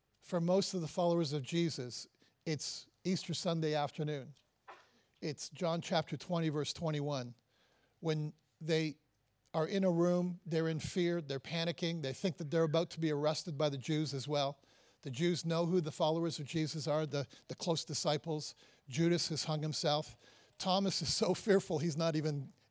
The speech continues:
in the room with these people. He's hiding somewhere. And Jesus appears in that room. And he says the word shalom,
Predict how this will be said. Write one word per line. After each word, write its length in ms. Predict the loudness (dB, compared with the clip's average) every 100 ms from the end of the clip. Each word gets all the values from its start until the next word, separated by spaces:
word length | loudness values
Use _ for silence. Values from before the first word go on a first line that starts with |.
| -4
in 140 | 0
the 80 | 2
room 300 | 4 4 4
with 100 | 2
these 200 | -2 -6
people. 280 | -4 -6 -2
He's 240 | -2 -2
hiding 320 | 0 -2 -2 -4
somewhere. 400 | -4 -2 -4 -8 _ _ -20 _ _ _ _ _ -4
And 240 | -4 -4 -10 -6
Jesus 580 | 2 4 4 2 0
appears 520 | -2 -2 2 4 4 2
in 120 | 0
that 200 | -2 -2
room. 380 | -2 -2 -6 -16 _ _ _ _ _ _ _ _ _ _ _ _ -2
And 180 | 0
he 120 | 0 -2
says 320 | 0 0 0
the 80 | -2
word 200 | -2 -2
shalom, 520 | -2 2 2 2